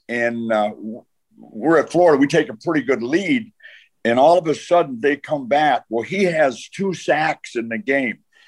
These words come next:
and every time he gets a sack, he points over to me,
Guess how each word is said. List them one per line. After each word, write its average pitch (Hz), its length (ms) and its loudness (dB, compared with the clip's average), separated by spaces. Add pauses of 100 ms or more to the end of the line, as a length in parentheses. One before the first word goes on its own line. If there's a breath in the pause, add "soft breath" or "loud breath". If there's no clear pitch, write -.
(120 soft breath)
and 117 100 0
every 170 200 2
time 185 240 -2
he 156 80 -2
gets 147 240 -10
a 131 40 -10
sack, 156 460 0
he 120 120 -10
points 143 500 -4 (100)
over 127 440 -2
to 117 160 -6
me, 127 520 2